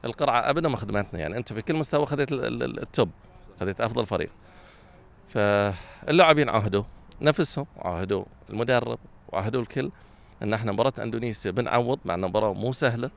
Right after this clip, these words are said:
منتخب قوي جدًا ومتطور جدًا، لكن هذه هو الدافع لهم إنهم من نفسهم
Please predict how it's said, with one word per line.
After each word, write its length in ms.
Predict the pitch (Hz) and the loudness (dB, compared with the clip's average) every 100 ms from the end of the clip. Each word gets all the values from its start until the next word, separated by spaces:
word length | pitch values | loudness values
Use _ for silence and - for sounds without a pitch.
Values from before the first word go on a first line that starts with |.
| - - - - - - - - 87 | -16 -20 -20 -20 -20 -20 -20 -16 -12
منتخب 460 | 85 101 98 92 | -10 -6 -6 -2
قوي 160 | 117 117 | -2 -2
جدًا 320 | 110 107 110 - - - - - - - | -4 -4 -4 -6 -18 -20 -20 -20 -20 -16
ومتطور 560 | - 92 - 117 123 113 | -8 -6 2 2 2 0
جدًا، 340 | 113 104 107 143 - - - - | -4 -4 -6 -6 -16 -20 -20 -6
لكن 320 | 120 - 117 - | -4 -2 -4 -4
هذه 320 | 113 156 165 | 0 2 4
هو 120 | 160 160 | 4 4
الدافع 380 | 139 156 156 | 6 4 4
لهم 340 | 139 139 151 156 - | 2 2 0 -4 -4
إنهم 360 | 131 135 131 | 0 2 4
من 120 | 180 | 4
نفسهم 500 | 190 147 127 139 147 | 4 2 -2 -2 -4